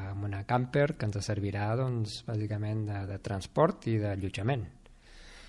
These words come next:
La nostra idea és, doncs, eh, començar pe-, pel nord,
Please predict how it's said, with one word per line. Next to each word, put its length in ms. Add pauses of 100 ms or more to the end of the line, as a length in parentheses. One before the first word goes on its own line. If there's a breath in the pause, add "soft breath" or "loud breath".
(680 soft breath)
La 220
nostra 480
idea 400
és, 480
doncs, 480
eh, 240
començar 480
pe-, 480
pel 160
nord, 380